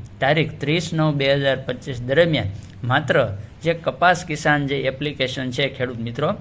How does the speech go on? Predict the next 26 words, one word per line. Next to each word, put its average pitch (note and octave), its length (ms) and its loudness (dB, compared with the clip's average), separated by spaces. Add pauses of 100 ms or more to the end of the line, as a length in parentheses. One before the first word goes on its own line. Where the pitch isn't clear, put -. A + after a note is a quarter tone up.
(300)
કપાસ D3 320 0
કિસાનની C#3+ 500 -4
એપ્લિકેશન C3+ 640 -4
જે C3 140 -2
છે C3+ 160 -4
ખેડૂત B2+ 280 -6
મિત્રો, D#3 300 -6 (100)
એ D3 220 0 (400)
તમારે C3+ 320 0
જે C3 100 0
આપ B2+ 140 0
લોગો B2 320 -2
જે B2+ 160 -2
જોઈ A#2 200 0
શકો C#3 320 -6
છો C3+ 180 -4
એ C3+ 240 -2
રીતની C#3 360 -4
જે C3 140 -2
છે C#3 140 -4
પ્લે D3 260 -2
સ્ટોરમાં C3 420 -2
મળી C#3 220 2
જશે. A#2+ 300 -4 (440)
એ D3+ 160 0
ઉપરાંત D#3+ 380 4